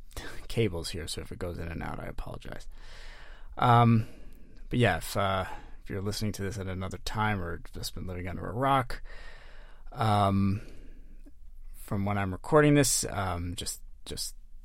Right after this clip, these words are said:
yesterday, um, uh, violent right-wing extremists have, um,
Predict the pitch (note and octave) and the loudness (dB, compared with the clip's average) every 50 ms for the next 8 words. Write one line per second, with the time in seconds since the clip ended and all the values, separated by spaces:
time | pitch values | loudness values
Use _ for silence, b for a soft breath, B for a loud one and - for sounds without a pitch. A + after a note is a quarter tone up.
0 | - - - A2 - - - - - - - G2+ G#2+ G#2 - - - - - - | -10 -8 -8 -6 -6 -6 -6 -6 -8 -8 -6 -4 -4 -4 -4 -6 -6 -6 -4 -4
1 | D2+ D2 C#2 C#2 C#2+ C2+ - - - - - - - - - - - - - - | -4 -4 -4 -4 -6 -6 -6 -8 -10 -12 -12 -12 -14 -14 -14 -14 -6 -6 -6 -6
2 | B B B B B B B B B B B B B B B B B B B B | B B B B B B B B B B B B B B B B B B B B
3 | B - - - - - - - - G2+ F#2 F2+ F#2+ A2 - - - - - - | B -12 -12 -12 -12 -12 -12 -6 -4 -2 -2 -2 -4 -6 -8 -8 -8 -8 -8 0
4 | - G2 F#2 G#2+ G#2+ A#2 B2 - - - G#2+ G#2 F#2 G#2 - - G#2+ G#2+ G2+ G#2 | 2 4 6 6 6 6 4 4 2 -2 -4 -2 -2 -2 -2 -2 -2 0 2 2
5 | G2 F2+ - - - - - G2+ A2 A#2 C3 D3 C#3 - - - - - - - | 2 2 2 0 0 0 2 2 4 4 4 4 4 2 2 2 0 0 0 -2
6 | G#2+ F#2 F#2 F#2 F2+ F2+ F2+ E2+ E2 - - - - B B B B B B B | -2 -2 -2 -2 -4 -4 -4 -6 -6 -8 -8 -6 -6 B B B B B B B
7 | B B B - - D2 C#2 - - - - - - - B | B B B -12 -10 -8 -8 -8 -6 -6 -6 -8 -8 -10 B